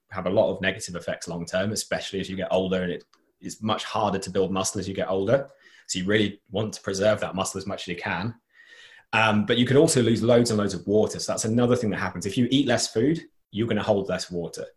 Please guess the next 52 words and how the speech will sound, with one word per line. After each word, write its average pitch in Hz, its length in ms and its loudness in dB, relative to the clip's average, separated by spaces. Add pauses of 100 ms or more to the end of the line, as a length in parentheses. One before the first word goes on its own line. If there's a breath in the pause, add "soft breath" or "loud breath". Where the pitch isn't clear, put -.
(520 soft breath)
If 85 80 -8
you 123 140 4
also 113 340 4
only 104 240 2
eat 101 160 -2
these 92 160 -2
strange 95 340 2
diets, 107 460 0
often 107 320 0
again, 92 260 0
you're 85 100 -4
gonna 87 120 -2
hold 85 300 -6
less - 240 -8
water. 87 320 -6
So 90 240 -4 (260 loud breath)
a 90 80 -2
lot 117 240 4
of 113 80 -6
the 120 80 6
weight, 104 400 2
especially 135 380 2
if 107 80 -6
you 113 40 0
do 110 180 2
some 110 180 -2
of 107 40 0
these 95 160 0
other 101 160 -2
things 95 280 -4
like 92 100 -4
cleanses 95 520 -4
and 82 120 -4
juicing, 95 400 -4
where 90 80 0
you 87 80 -2
don't 123 160 2
eat 78 140 -6
any 90 140 -4
food, 87 380 2 (800 loud breath)
a 127 60 6
lot 151 120 8
of 139 60 4
the 127 60 4
time 113 240 2
you're 104 80 4
gonna 107 160 4
lose 120 240 6
a 117 40 4
load 101 180 4
of 90 100 -2
water. 95 500 0